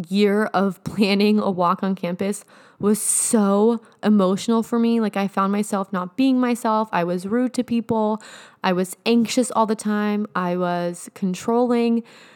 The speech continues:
Uh, the walk happened, and it was amazing. And yeah, it was, it was literally amazing. And I think that he would have been so stoked, or I think he, I think he is. I think he was watching down, being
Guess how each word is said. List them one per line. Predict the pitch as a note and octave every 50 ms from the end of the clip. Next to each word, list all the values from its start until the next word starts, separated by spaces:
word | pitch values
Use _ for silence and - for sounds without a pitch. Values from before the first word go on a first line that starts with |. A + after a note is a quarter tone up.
| _ _ _ _ _ -
Uh, | G3+ G3 F#3+ F3+
the | F3 F#3+
walk | F#3 G#3 A3 B3+ -
happened, | - F#3+ G#3 B3 C4 - A3+ G#3+
and | G#3 G3+
it | F#3+ F3
was | F3 F#3 F3+
amazing. | F#3+ F#3 F#3 F3+ F#3+ G3 G#3 G#3+ B3 C4+ C#4 A3+ G3 F#3+ F3+ F3+ F#3+ G3
And | F#3 F3+ F3+ F3 F3 - - _ _ _ _ _ _ _ _ _ _ _ _ _ _ _ _ -
yeah, | - F#3 A3+ G3+ F3
it | - F3
was, | F3 F3+ F3+ - - -
it | F#3
was | F#3+ F#3 F3+
literally | G3 F#3+ F#3+ F#3+
amazing. | F#3 F3 F3 E3+ E3+ F3+ F3 E3
And | E3 E3+
I | E3 E3
think | - F#3 F3 -
that | - F#3
he | F3+
would | F#3 E3+
have | E3+
been | E3+ E3 E3+
so | - - F#3 F3
stoked, | F#3 - - - - F#3+ F3 E3+ E3 D#3 - - - - _ - - - _ _ _ _ _ _ _ _ _ _ - -
or | F#3+ F#3
I | E3+
think | F#3 - A3+ A3 G3+
he, | - G3+ - - -
I | - F3+
think | F3 - A3+ G#3
he | - G#3 E3+
is. | D3 - -
I | - F#3
think | - F#3+ F#3 -
he | - F3
was | F3 E3
watching | - - - - - F3+
down, | F3 E3+ D#3+ D#3+ D#3+ E3 D#3+ - - _ _ _ _ _ _ _ _ _ _ _ _ - - -
being | F#3+ F#3+ F#3 F3+ F3 E3+ E3+ E3